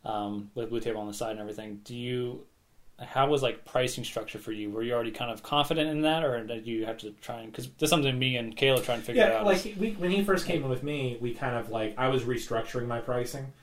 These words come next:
Speaker 2: So in a lot of ways, he kind of borrows some, from some of my ideas that we sort of articulated together, which was, which was great. Um, and I actually don't even know how Blue Table prices anymore, 'cause they don't publish that, I don't think. But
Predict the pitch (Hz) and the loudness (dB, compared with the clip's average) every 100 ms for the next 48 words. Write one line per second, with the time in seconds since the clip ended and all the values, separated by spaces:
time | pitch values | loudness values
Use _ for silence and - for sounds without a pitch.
0 | _ - 143 143 160 165 139 127 127 131 | _ -2 0 6 8 8 8 6 4 0
1 | 131 117 104 107 113 110 104 110 107 120 | 0 -2 -2 -2 0 0 -2 -8 -8 -8
2 | 107 110 101 101 98 95 92 110 104 98 | -8 -6 -6 -6 -8 -8 -4 -2 -2 -4
3 | 107 110 104 - 143 123 104 - - 117 | -4 -2 -4 -2 0 0 0 -4 -4 -6
4 | 104 98 95 - 147 107 92 - _ _ | -6 -6 -6 -4 -2 -2 -6 -14 _ _
5 | _ 120 110 107 - 113 98 95 170 180 | _ -6 -4 -6 -8 -10 -10 -6 0 2
6 | 104 101 101 98 95 92 95 - _ _ | 2 -2 -10 -12 -12 -12 -16 -18 _ _
7 | _ - 139 - - 156 143 131 123 113 | _ -2 -2 0 -2 0 0 0 -2 -2
8 | 117 113 110 - - - 156 151 98 95 | -4 -4 -4 -4 -8 -10 -8 -8 -10 -12
9 | 90 90 87 107 113 113 - 107 101 - | -14 -16 -16 -8 -6 -6 -6 -8 -6 -10
10 | 87 87 87 - - - - - - - | -14 -16 -18 -20 -20 -18 -20 -20 -20 -20
11 | - - 85 - | -20 -16 -16 -16